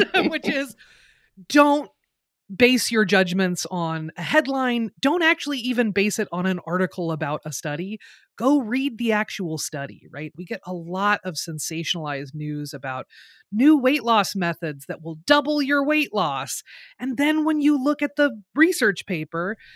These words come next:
Speaker 1: it says, uh, it did, in fact, double people's weight loss, but it took them from losing a third of a pound to two-thirds of a
Speaker 2: <laughs>
Speaker 1: pound in a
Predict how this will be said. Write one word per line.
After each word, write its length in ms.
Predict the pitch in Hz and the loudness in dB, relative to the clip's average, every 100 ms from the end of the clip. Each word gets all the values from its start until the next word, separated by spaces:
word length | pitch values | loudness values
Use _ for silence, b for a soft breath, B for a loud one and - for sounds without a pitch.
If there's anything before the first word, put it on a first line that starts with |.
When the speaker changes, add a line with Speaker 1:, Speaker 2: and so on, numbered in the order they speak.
| B | B
Speaker 1:
it 160 | - 247 | -8 -2
says, 380 | 294 269 254 233 _ | 4 4 4 -4 _
uh, 60 | - - _ _ _ _ | -20 -20 _ _ _ _
it 240 | 262 277 220 | 0 0 6
did, 240 | 381 392 | 6 8
in 120 | 330 | 6
fact, 280 | 392 392 - | 6 4 6
double 220 | 320 311 | 4 4
people's 340 | 277 277 294 262 | 2 0 -2 -2
weight 180 | 370 | -2
loss, 260 | 311 285 285 | 0 -2 -2
but 160 | - 269 | -2 -2
it 140 | 202 | -2
took 180 | 302 302 | -4 0
them 160 | 294 | 0
from 180 | 262 262 | 0 -4
losing 380 | 262 262 254 262 - | -2 0 0 -2 0
a 140 | 254 | 0
third 340 | - 254 262 | 2 2 2
of 100 | 262 | 2
a 80 | 262 | 2
pound 480 | 262 269 269 269 262 - | 2 0 0 -2 -6 -4
to 180 | 262 220 - | -4 -4 -2
two-thirds 600 | 294 294 233 170 160 151 | 0 2 0 0 -2 -4
of 80 | |
a 80 | 208 | -4
Speaker 2:
<laughs> 120 | 190 | -2
Speaker 1:
pound 380 | 185 180 190 208 | 0 0 -2 -8
in 140 | - | -6
a 120 | 190 | -2